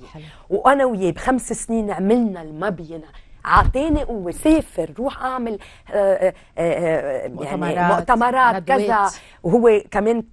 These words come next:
Speaker 2: تكرم بمؤتمر طاقة
Speaker 1: صحيح.
Speaker 2: الاغترابية. أنا بقول يعني هاي رسالة، رسالة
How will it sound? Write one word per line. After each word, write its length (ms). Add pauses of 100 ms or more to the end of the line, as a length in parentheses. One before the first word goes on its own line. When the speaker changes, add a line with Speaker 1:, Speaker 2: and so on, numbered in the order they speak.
Speaker 2:
تكرم 360
بمؤتمر 640
طاقة 320
Speaker 1:
صحيح. 160
Speaker 2:
الاغترابية. 640
أنا 100
بقول 320 (580)
يعني 380
هاي 200
رسالة، 520 (360)
رسالة 640